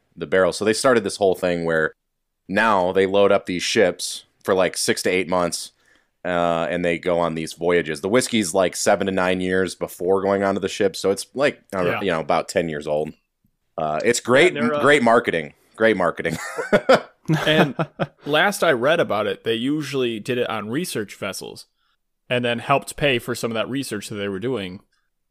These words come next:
Speaker 2: as a part of it, which is, I think, super cool of them. That's a, a win-win. You get great whiskey and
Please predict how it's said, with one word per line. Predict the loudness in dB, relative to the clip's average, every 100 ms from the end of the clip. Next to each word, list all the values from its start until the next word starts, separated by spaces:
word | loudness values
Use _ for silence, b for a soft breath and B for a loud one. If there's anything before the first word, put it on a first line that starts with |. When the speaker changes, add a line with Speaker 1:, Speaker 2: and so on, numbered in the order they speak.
| _
Speaker 2:
as | -6 -6
a | -6
part | -4 -4
of | -6
it, | -10
which | -10
is, | -8
I | -2
think, | -2
super | -4 -6 -4
cool | -2 -2
of | -2
them. | -6 -6
That's | -6 -6 -10 _
a, | -10 -10 -8
a |
win-win. | -4 -4 -2 -2 -2 -2 -8 _ _ _ _ _
You | -12 -10
get | -6
great | -4 -2
whiskey | -4 -4 -6 -6
and | -10 -12